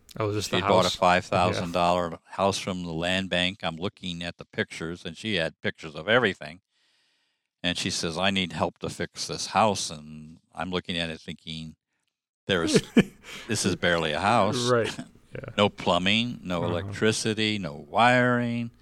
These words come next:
Speaker 2: And the listeners who don't realize this, if you are in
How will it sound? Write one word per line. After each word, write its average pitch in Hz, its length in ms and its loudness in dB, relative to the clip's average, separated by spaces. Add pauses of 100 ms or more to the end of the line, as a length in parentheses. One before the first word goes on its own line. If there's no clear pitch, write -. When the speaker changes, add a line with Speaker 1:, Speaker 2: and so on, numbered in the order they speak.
(480)
Speaker 2:
And 98 320 -4
the 107 60 -6
listeners 101 420 2
who 95 80 -4
don't 98 240 0
realize 82 500 2
this, 80 260 -6
if 87 220 -12
you 95 320 -4
are 90 180 -2
in 87 440 -8